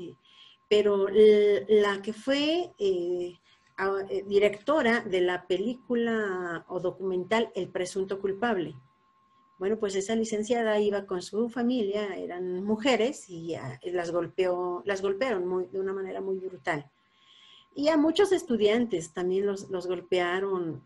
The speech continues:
algunos se los llevaron, este, y en realidad se llevaron no a los que habían agredido, sino a los que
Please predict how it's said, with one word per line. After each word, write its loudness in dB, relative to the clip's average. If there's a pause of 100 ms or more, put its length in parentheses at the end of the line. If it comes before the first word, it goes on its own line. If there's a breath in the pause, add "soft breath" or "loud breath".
algunos 2
se 0
los -2
llevaron, 0
este, -10 (640 soft breath)
y 0
en 2
realidad 4
se 2
llevaron 4
no 4 (240)
a 2
los 0
que -2
habían 2
agredido, 0
sino -4
a -4
los 0
que -8